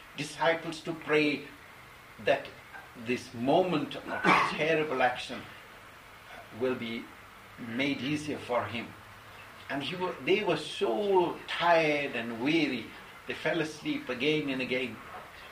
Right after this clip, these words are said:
to be reminded by Christ, "This is the f-, hour, the most important hour for all of us. Keep up and pray that you will be liberated."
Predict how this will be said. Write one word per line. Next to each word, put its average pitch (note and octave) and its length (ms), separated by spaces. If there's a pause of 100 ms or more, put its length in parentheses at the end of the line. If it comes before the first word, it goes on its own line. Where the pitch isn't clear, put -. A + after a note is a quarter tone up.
(140)
to B2+ 80
be A#2+ 160
reminded A2+ 600
by G#2+ 120
Christ, G#2+ 460 (360)
"This A#2+ 300
is G2+ 100
the - 120
f-, - 200 (580)
hour, A2 400 (280)
the B2+ 80
most B2 400
important B2+ 500 (140)
hour B2 380
for G#2 120 (120)
all D3+ 260
of B2 140
us. - 240 (1500)
Keep F#3 320
up - 160
and A2+ 120 (140)
pray A#2 340 (560)
that A#2 100 (180)
you B2+ 140
will A2 340
be G2+ 160 (140)
liberated." G#2+ 580